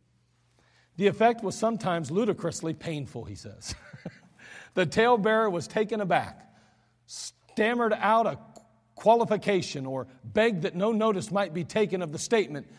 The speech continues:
but the good lady was inexor-, inexorable. Inexorable.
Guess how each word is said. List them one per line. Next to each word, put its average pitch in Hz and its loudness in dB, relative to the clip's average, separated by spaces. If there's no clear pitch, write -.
but 160 -2
the 170 -4
good 180 2
lady 196 0
was 156 -4
inexor-, 180 -2
inexorable. 151 -2
Inexorable. 135 -8